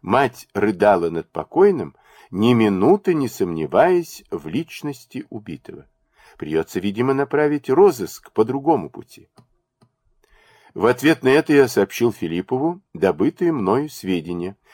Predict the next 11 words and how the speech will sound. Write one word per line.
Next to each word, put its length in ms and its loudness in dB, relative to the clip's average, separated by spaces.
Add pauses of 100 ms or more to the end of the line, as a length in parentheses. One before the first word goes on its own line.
(140)
и 100 -4
убеждал 640 2
его 540 -2
не 180 -2
полагаться 800 -2
на 160 -2
мать 520 -4
и 100 -6
брата 380 -8
Гилевича. 600 -16 (1300)
Теперь 560 0